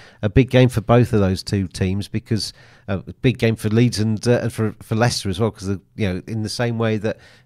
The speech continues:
Man City and Arsenal today are potentially taking points out of each other, Ipswich and Southampton will be doing exactly the same. And then Leeds take on Hull, eight o'clock kickoff tomorrow evening. So, uh,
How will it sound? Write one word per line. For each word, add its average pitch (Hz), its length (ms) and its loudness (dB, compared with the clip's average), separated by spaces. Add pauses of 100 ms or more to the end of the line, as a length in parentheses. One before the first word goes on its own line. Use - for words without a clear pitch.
Man 117 140 0
City - 320 -4
and 107 80 2
Arsenal 113 360 0
today 98 420 0 (320)
are 95 60 -6
potentially - 360 -2
taking 101 280 -4
points 101 320 -2
out 95 140 0
of 87 100 -4
each - 200 -6
other, 107 160 0
Ipswich 101 360 -8
and 101 80 -10
Southampton 107 500 -4
will 104 100 0
be 95 100 -6
doing 107 200 0
exactly 104 320 -2
the 110 80 0
same. 139 240 0 (320)
And 117 80 0
then 131 80 6
Leeds 147 240 4
take 147 240 2
on 147 80 4
Hull, 139 320 2
eight 127 200 -2
o'clock - 280 -4
kickoff 120 420 -2 (360)
tomorrow 117 420 2
evening. 95 400 0
So, 101 280 -6
uh, 101 160 -2